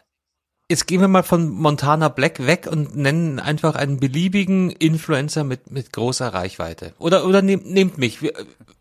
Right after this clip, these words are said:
wir, wir tun jetzt einfach mal so, als ob ich, ähm, auch meine, was, was ist denn, äh, me-, meine vier Millionen Follower hätte bei Instagram oder whatever. Dann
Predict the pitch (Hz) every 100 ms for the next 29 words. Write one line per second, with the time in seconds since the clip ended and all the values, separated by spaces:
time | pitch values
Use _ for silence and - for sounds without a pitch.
0 | - - - - - - _ _ _ 160
1 | - 180 - 233 240 - 160 175 175 151
2 | 180 196 160 160 143 - 139 - - -
3 | 151 143 143 139 - 123 139 - - 123
4 | 123 127 123 135 127 131 - - 139 135
5 | 135 - 135 127 127 135 117 131 131 131
6 | 101 - - - 175 151 127 120 - 107
7 | 95 92 85 87 92 80 _ _ 101 104
8 | - 135 139 139 110 110 110 113 101 104
9 | - 92 87 - - - - 135